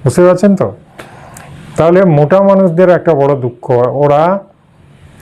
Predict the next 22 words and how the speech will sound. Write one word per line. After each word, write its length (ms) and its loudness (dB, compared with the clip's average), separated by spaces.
হালকা 480 0
হওয়ার 300 0
জন্যে 480 -2
চিরদিন 600 2
স্বপ্ন 340 -4
দেখেন, 340 -2
কাঁদেন, 580 -2
কান্নাকাটি 480 0
পর্যন্ত 520 -4
করেন। 300 -6
হালকা 380 -2
কীভাবে 380 -2
হওয়া 200 -8
যায়? 220 -20
আমাদের 240 2
দেশে 240 2
তো 240 0
মোটা 200 0
মানুষের 220 0
সংখ্যা 340 -6
কম। 240 -10
মোটা 280 2